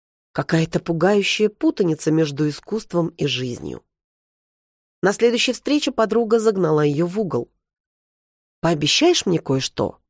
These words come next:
"Смотря что", ответила Альма шутливым тоном, который не понравился ее подруге. Это серьезно. "Если со мной что-то случится, обещай,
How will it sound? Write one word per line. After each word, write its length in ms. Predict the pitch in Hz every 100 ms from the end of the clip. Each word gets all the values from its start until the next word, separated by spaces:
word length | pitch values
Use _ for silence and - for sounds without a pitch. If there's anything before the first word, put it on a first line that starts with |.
| _ _ _ _ _ _
"Смотря 440 | - 135 127 135 127
что", 480 | - - 214 214 -
ответила 520 | 165 202 202 202 208
Альма 260 | 208 196 190
шутливым 460 | 202 190 202 190
тоном, 400 | 185 190 185 175 - - _
который 320 | - 151 147 143
не 100 | 147
понравился 600 | 180 196 151 117 - 113
ее 180 | 123 127
подруге. 480 | 156 160 147 92 - _ _ _ _ _ _ _ _ _ _ _
Это 180 | - -
серьезно. 680 | - 202 202 190 127 110 101 - _ _ _ _ _
"Если 280 | - 254 269
со 200 | 240 247
мной 260 | 240 196 143
что-то 300 | - 143 156
случится, 720 | - 190 - 233 254 - 139 -
обещай, 840 | 143 147 139 - - 131 160 202